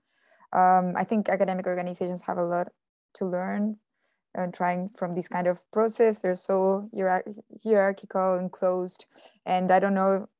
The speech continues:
for me, that's the way of making projects participatory or collaborative. That's the, the way that it, they make sense. I don't know if it's, like, imposter syndrome. I never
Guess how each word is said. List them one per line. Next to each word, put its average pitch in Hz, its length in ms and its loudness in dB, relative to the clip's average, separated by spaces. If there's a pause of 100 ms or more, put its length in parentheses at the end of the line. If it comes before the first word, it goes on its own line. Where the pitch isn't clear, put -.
(720)
for 226 140 6
me, 226 260 4 (100)
that's - 380 -2
the 202 160 0
way 208 220 2
of 202 140 -2 (120)
making 196 380 -6
projects 185 380 0
participatory 185 640 -4
or 180 40 -4
collaborative. 185 680 -6
That's 185 240 -4
the, 180 300 2 (500)
the 202 80 -2
way 202 120 6
that 196 180 4
it, 190 120 -2 (240)
they 190 220 -2
make 190 300 -4
sense. 220 460 -2
I 190 60 2
don't 185 100 -2
know 185 120 -2
if 185 140 -6
it's, 180 160 -12
like, 180 180 -4
imposter 214 460 -2
syndrome. 208 720 0 (460)
I 180 140 0
never 190 460 2